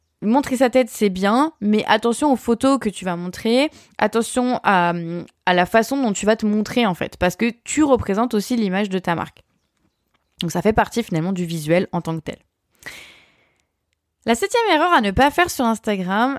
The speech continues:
c'est d'attendre que ça se passe sans rien provoquer. Alors, on peut pas,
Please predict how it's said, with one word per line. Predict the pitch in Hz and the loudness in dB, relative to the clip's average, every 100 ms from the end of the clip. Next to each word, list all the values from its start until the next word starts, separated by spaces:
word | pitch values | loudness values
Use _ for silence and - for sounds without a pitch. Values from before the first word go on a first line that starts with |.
| - | -8
c'est | - 254 | -6 -2
d'attendre | 214 214 302 339 339 - 208 | 0 0 0 0 -2 -8 -6
que | 320 | -4
ça | 320 233 | -2 -4
se | - | -4
passe | - 208 254 - - | -4 -2 -4 -10 -14
sans | 190 - 294 - | -8 0 0 0
rien | 165 165 196 254 - _ - | -4 -2 2 2 0 _ -2
provoquer. | 349 277 220 - _ _ _ _ - - _ 185 | 2 2 0 -4 _ _ _ _ -20 -20 _ -2
Alors, | 170 - _ _ _ _ _ - | -2 -4 _ _ _ _ _ -6
on | 220 | -2
peut | 269 | 0
pas, | - 381 | 4 4